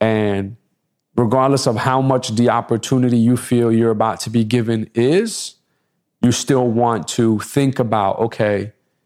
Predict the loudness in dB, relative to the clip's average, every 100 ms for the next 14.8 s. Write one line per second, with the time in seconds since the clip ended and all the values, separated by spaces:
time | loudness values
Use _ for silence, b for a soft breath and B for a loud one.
0 | _ _ _ _ -2 -2 -2 -2 0 0
1 | 0 0 0 0 0 -2 -2 0 0 0
2 | 0 0 0 -4 -2 -6 -6 -14 _ _
3 | _ -2 0 2 2 2 0 0 -2 -2
4 | -4 -2 2 2 0 -6 -8 -4 0 2
5 | 2 2 0 -4 -4 -2 0 0 0 -2
6 | 0 0 0 -2 -2 0 0 2 0 0
7 | -4 b b -2 -2 0 -2 -2 -2 -4
8 | -4 0 2 4 2 0 0 0 0 -2
9 | -2 -2 -2 -2 0 -2 -2 0 0 0
10 | -4 b b b -2 0 2 0 0 -2
11 | -2 -2 -2 -4 -4 -2 0 2 0 0
12 | -2 -6 -2 -2 0 0 0 -4 -4 -2
13 | -2 -2 -2 0 0 0 -2 -2 -2 -4
14 | -8 -6 0 0 0 -2 -2